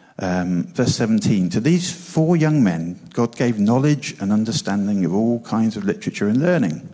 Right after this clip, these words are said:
Daniel could understand visions and dreams of all kinds." At the end of the time set by the king to bring them into his service, the king, the chief official presented them to Nebuchadnezzar. The king talked with them. He found none equal.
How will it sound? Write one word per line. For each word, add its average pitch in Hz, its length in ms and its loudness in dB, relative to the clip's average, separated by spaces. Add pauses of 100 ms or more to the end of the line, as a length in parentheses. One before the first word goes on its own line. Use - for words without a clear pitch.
(880)
Daniel 95 280 0
could 104 160 -2
understand 127 500 0
visions 110 500 0
and 98 100 2
dreams 135 460 0
of 90 100 -2
all 80 140 -4
kinds." - 640 -14 (960)
At - 80 -8
the - 100 -4
end 123 160 4
of 131 60 0
the 135 80 0
time 135 320 4
set - 180 -4
by 113 120 -2
the 117 80 -4
king 113 300 2
to 87 100 -6
bring 117 160 -2
them 147 160 4
into 92 180 0
his 76 140 -4
service, 92 480 -2
the - 100 -8
king, 123 220 -2 (100)
the 110 100 -8
chief - 280 -2
official 92 320 -4
presented 95 480 -2
them 82 160 -4
to 85 80 -6
Nebuchadnezzar. 85 760 -6 (340)
The - 60 -12
king 87 280 -6
talked 165 360 0
with 143 120 -2
them. 143 200 0 (340)
He - 80 -8
found 98 420 -2
none 151 360 0
equal. - 380 -6